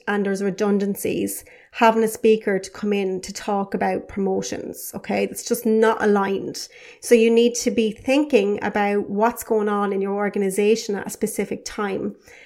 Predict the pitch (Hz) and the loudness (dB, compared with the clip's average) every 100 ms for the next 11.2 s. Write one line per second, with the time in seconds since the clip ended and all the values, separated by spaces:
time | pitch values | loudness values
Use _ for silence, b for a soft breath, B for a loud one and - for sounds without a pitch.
0 | B _ 220 220 220 214 220 - 226 220 | B _ 2 4 4 2 0 0 2 4
1 | 220 220 226 214 220 202 208 - - - | 4 2 -4 -2 0 0 0 -2 -10 -12
2 | b b b - 254 254 233 220 220 - | b b b 6 8 8 6 4 4 -2
3 | 208 208 202 - 202 196 196 202 196 196 | -2 0 -2 -2 -2 -2 0 -2 0 -2
4 | 190 - 208 196 190 - 208 202 - 196 | -4 -2 0 2 0 -2 -4 -6 -6 -2
5 | 185 190 185 - 196 185 185 180 180 _ | -2 -2 -4 -4 -2 0 0 -2 -6 _
6 | _ _ 220 - - 220 220 - 208 202 | _ _ -10 -10 2 2 2 0 2 4
7 | 202 202 190 202 196 196 196 190 190 190 | 2 0 0 -2 -2 0 0 0 -2 -4
8 | - 196 196 - - - - - 202 240 | -4 -4 -4 -6 -8 -8 -10 -8 -2 4
9 | 240 240 226 208 208 202 190 196 - - | 4 6 2 0 -4 -4 -4 -6 -6 -2
10 | 214 208 208 202 196 196 196 - - - | -2 -2 -4 -2 -4 -4 -8 -10 -14 -14
11 | - | -16